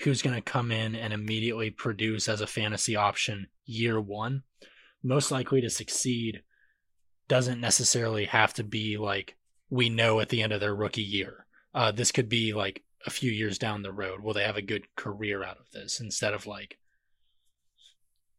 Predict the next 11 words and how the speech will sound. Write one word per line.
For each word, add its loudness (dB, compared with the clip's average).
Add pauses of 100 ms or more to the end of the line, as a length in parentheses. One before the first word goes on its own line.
(140)
you -8
know, -10 (680)
like, 4 (120)
for 6
example, 0 (640)
if, 0 (140)
if -6
we 4
pick 4
a -2
quarterback -2